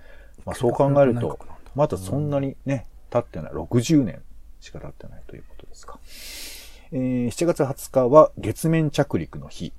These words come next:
Speaker 1: これね、面白いですよ。月面着陸の日、千九百六十九年。えー、アポロ十一号が、えー、アームストロング船長がね、えー、初めてちゃ-、えー、月に立って、「この一歩は小さいが人類にとっては大きな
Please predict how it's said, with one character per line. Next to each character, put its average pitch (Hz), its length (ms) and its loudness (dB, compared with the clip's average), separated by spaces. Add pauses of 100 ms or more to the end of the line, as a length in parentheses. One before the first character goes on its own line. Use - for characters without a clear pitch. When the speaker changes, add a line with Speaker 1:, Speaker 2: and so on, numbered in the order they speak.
(300)
Speaker 1:
こ - 160 -8
れ 87 60 -4
ね、 85 100 -6
面 85 220 -4
白 98 180 -4
い 80 60 -6
で - 60 -14
す - 20 -16
よ。 80 180 -6
月 - 300 -4
面 120 220 0
着 120 300 -2
陸 90 360 -4
の 82 100 -8
日、 95 260 -2
千 110 220 0
九 98 100 -2
百 82 140 -4
六 87 240 -2
十 120 200 0
九 160 260 2
年。 80 160 -2 (240)
え 76 640 -10
ー、 76 40 -6
ア - 60 -2
ポ 98 120 -4
ロ 82 60 -6
十 90 100 -4
一 85 180 -8
号 80 160 -6
が、 104 340 2
え 69 680 -12
ー、 - 60 -6
ア 104 120 2
ー - 20 -2
ム 98 240 -2
ス - 80 -12
ト 104 80 -2
ロ 92 60 -2
ン 82 40 -6
グ 78 60 -10
船 82 180 -10
長 - 180 -10
が 80 80 -10
ね、 151 180 -2 (280)
え 78 140 -12
ー、 - 20 -10
初 80 200 -8
め 78 120 -8
て 73 260 -12
ち - 100 -12
ゃ-、 - 140 -14
え 71 600 -14
ー、 - 40 -14
月 - 220 -12
に 76 80 -10 (340)
立 92 140 -4
っ - 20 -8
て、 - 300 -10 (500)
「こ 120 140 -2
の 107 40 2
一 101 80 0
歩 - 80 -2
は - 40 -2
小 98 160 -4
さ 110 120 0
い 92 40 0
が 90 80 0
人 95 100 -2
類 101 60 0
に 92 60 -4
と 104 80 -2
っ - 40 -8
て - 80 -8
は 87 80 0
大 110 220 8
き 131 80 -2
な 101 180 2